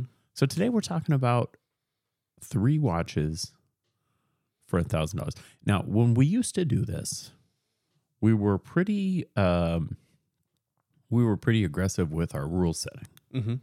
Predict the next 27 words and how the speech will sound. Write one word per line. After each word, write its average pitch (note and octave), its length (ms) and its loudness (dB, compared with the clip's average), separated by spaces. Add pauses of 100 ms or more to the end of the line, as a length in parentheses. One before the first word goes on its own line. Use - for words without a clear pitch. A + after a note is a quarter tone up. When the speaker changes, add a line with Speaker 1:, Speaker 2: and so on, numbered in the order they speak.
(1400)
Speaker 1:
Uh, D2+ 360 -4
you E2 100 -2
know, C2 240 -4
none E2 220 0
of D2+ 80 -6
this, C#3 260 0
none D#2 200 -4
of D2+ 80 -8
this. A#2+ 420 0 (460)
And A2 100 4
I F#2 60 2
think E3+ 420 -2 (720)
this - 180 4
was - 200 0 (140)
the C3+ 140 4
hardest. - 960 2
<laughs> - 40 -20 (200)
Speaker 2:
That F3+ 200 2
was F3 120 2
for - 160 -4
sure - 880 -8
on - 280 -4
the F#3 80 -12 (120)
microphone. - 920 -10
Speaker 1:
This E3 260 2 (120)
is E3+ 260 6
for, C#3 540 4